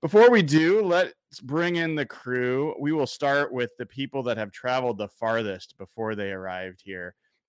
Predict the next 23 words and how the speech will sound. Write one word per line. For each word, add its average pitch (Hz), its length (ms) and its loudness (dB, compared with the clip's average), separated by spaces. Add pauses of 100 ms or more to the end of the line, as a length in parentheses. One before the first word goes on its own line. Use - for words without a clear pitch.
Uh, 107 160 -2
Dana 160 300 0
O'Gorman, 117 720 -2
at 156 280 -2
Dana 131 380 -2
O 110 180 -4
G 104 540 -8
on 143 340 -4
Twitter. 107 540 -4 (560)
How 175 240 -6
are 262 100 0
you 175 140 0
doing, 143 420 0
Dana? 107 280 -4
Are 107 180 0
you, 127 120 -4
are 117 160 -4
you, 147 300 -2
like, 151 240 0
recovered 143 800 -4
from 135 220 -6
what 123 240 -4
was 117 640 -4